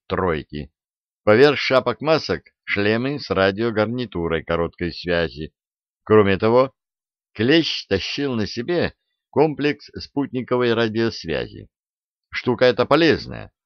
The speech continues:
Например, в м-, момент прохождения над нашим квадратом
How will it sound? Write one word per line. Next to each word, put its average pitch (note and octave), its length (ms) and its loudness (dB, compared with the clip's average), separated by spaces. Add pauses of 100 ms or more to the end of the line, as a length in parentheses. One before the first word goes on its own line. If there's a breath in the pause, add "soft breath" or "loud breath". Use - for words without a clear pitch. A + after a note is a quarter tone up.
(280)
Например, G#2 480 2
в F#2 100 -2
м-, G#2 280 -2
момент G#2+ 580 0
прохождения G2 960 0 (280)
над F#2+ 260 0
нашим F#2+ 420 -2
квадратом F#2+ 680 -2